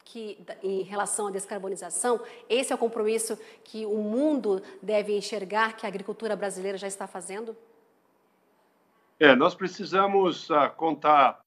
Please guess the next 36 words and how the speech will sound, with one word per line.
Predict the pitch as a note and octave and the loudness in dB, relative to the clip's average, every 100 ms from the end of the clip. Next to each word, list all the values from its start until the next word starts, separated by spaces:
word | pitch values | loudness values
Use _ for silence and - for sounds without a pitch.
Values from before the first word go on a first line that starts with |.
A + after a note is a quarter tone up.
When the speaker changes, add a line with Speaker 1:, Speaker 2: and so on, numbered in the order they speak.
| _ _ _ _ | _ _ _ _
Speaker 2:
pro | D3+ | -6
Brasil, | D#3 D3 A#2 C3 F3 D#3 | 0 -2 -2 -6 -6 -6
e | |
eu | B2 | -8
acho | B2+ - | -8 -10
que | C3+ | -12
o, | B2 A2+ - | -12 -14 -16
o, | B2 - | -18 -14
o | A#2 A#2 | -8 -2
Agro | B2+ B2+ A2+ | -2 -2 -8
Mais | B2 B2 A2+ | -6 -8 -12
aqui, | A2 B2 | -18 -6
o | B2 | -2
Agro | B2 B2 | -2 -2
Amanhã, | A#2 A2+ A#2+ | -12 -14 -4
o | |
Agro | B2 B2+ B2 | -2 -2 -6
Manhã | A#2 A#2+ B2+ - _ | -8 -6 -8 -10 _
faz | C3+ B2+ A#2 | -2 -2 -8
esse | - B2+ | -16 -12
papel, | - - B2+ C3 - | -12 -8 -8 -8 -2
traz | C3+ A#2+ | -2 -2
essa | A#2+ B2 | -8 -16
contribuição, | - A2+ A#2 A2+ - C3+ C#3+ _ _ _ _ | -16 -20 -18 -16 -10 -8 -8 _ _ _ _
contar | D3+ D#3 E3 | 2 4 2
pro | F3+ D#3+ | 0 -6
público | D#3+ D3+ D3 | -10 -8 -6
urbano | C#3+ B2 C#3+ E3+ F#3+ _ _ _ A#2+ | -6 -4 -4 -4 -6 _ _ _ -4
brasileiro, | C#3 C3 A2+ C3 D#3 D3 | -4 -4 -6 -4 -4 -6
contar | C3+ B2 C#3+ D3+ | -10 -6 -2 -2
pro | D3+ | -4
Brasil | C3 A#2+ A2 A#2 E3 F#3+ _ _ _ _ | -4 -4 -4 -4 -4 -6 _ _ _ _
e | F#3 | -2
contar | G#3+ G#3 G3+ | 0 4 4
pro | G#3 A3 | 4 0
mundo. | F#3+ G3 D#3 G#2+ | 0 0 0 -6